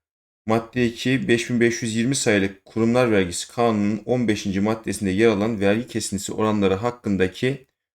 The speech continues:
on iki sıfır bir iki bin dokuz tarihli ve iki bin dokuz sayılı Bakanlar Kurulu kararının eki kararın birinci maddesinin birinci fıkrasının dokuz numaralı bendinde yer alan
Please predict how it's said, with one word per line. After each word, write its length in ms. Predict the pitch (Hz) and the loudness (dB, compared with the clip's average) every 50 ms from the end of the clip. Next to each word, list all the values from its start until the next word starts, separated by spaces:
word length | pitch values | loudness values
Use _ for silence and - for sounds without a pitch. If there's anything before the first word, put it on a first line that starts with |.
| _ _ _ _ _ | _ _ _ _ _
on 160 | 117 123 127 | 0 2 2
iki 240 | 117 110 - - - | 0 0 -2 -6 -8
sıfır 280 | - - 104 101 90 98 | -6 -4 -4 -2 -2 -2
bir 100 | 104 - | -4 -4
iki 260 | - - - 120 113 | -6 -8 -6 -2 -2
bin 160 | 117 110 101 | 0 0 -2
dokuz 300 | 104 104 - 135 131 - | -2 -4 -4 -8 -8 -6
tarihli 320 | - 117 107 104 98 98 | -4 -2 0 0 0 0
ve 80 | 92 98 | -2 -4
iki 200 | 95 - - - | -6 -8 -8 -6
bin 160 | 110 107 104 | -4 -2 -2
dokuz 340 | 107 107 104 - - 131 131 | -2 -2 -4 -4 -6 -6 -6
sayılı 600 | - - - 104 95 95 92 95 104 120 139 - - _ _ _ _ _ _ _ _ _ _ _ _ - | -6 -2 2 2 2 4 4 2 2 2 0 -2 -8 _ _ _ _ _ _ _ _ _ _ _ _ -4
Bakanlar 480 | 101 98 - 120 113 120 120 120 117 - | -4 -2 -2 -2 0 2 2 0 0 0
Kurulu 220 | 110 98 98 98 | -2 -2 -2 -4
kararının 600 | - - 110 110 110 104 101 98 95 92 90 - - | -4 -2 0 0 2 2 2 2 0 -2 -4 -4 -6
eki 320 | 110 101 - - - - | -8 -8 -6 -6 -8 -8
kararın 640 | - - 120 113 113 110 110 110 120 131 127 101 101 | -6 -2 0 2 2 4 4 2 2 0 -2 -2 0
birinci 320 | 104 107 107 110 110 135 | 0 0 0 0 0 0
maddesinin 760 | 123 113 107 107 - - 107 101 - - 101 98 92 - - _ _ | 0 0 -2 -2 -4 -6 -6 -4 -2 -2 0 0 -2 -2 -8 _ _
birinci 320 | 101 98 104 110 110 123 123 | 0 0 2 2 0 -2 -6
fıkrasının 720 | - - _ - 107 98 98 - - 98 92 90 85 - - - | -10 -14 _ -2 0 0 0 -2 -4 -4 -2 -2 -4 -6 -6 -6
dokuz 320 | 101 101 - 139 127 117 | -6 -4 -4 -6 -4 -2
numaralı 480 | 110 104 98 92 90 85 87 82 - 101 | -2 0 0 0 0 0 -2 -4 -2 -2
bendinde 420 | 104 104 104 101 98 98 98 117 | 0 0 0 0 -2 -2 0 0
yer 160 | 120 110 98 | 2 2 2
alan 280 | 92 90 104 123 131 | 2 2 0 -2 -2